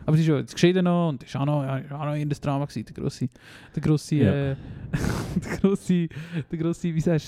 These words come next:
Speaker 1: du so, äh, Gossip-Podcast. Ähm, <laughs> sie, ich glaube, das war auch noch gewesen, sie haben wieder ihren Streit gehabt mit dem, äh, mit dem Ex-Mann.
Speaker 2: Ah, okay.
Speaker 1: Aber, äh, ja, weiß auch nicht. Ich glaube, die hat auch ihre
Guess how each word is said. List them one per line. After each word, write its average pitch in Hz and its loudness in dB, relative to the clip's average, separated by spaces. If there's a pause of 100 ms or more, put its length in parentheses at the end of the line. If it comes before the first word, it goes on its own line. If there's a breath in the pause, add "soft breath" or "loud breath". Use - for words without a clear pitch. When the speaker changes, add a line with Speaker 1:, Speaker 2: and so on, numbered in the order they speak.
Speaker 1:
du 156 2
so, - -2
äh, 135 -6
Gossip-Podcast. - -2 (460 loud breath)
Ähm, 160 2 (100)
<laughs> - 2
sie, - 2
ich - -12
glaube, 180 -2
das 175 0
war 165 2
auch 170 0
noch 185 -2
gewesen, 180 -2
sie 165 0
haben 160 -2
wieder 156 0
ihren 151 0
Streit - -6
gehabt 170 0 (340 loud breath)
mit 156 0
dem, 147 2
äh, 139 0 (120)
mit 147 -8
dem 135 -4 (140)
Ex-Mann. 139 -4 (600 loud breath)
Speaker 2:
Ah, 92 6
okay. 85 -2
Speaker 1:
Aber, 143 -2
äh, 139 0 (160)
ja, 117 -4
weiß 117 -8
auch - -8
nicht. - -10 (540 soft breath)
Ich - -8
glaube, 160 2 (480)
die 156 6
hat 160 2
auch 160 2
ihre 151 -2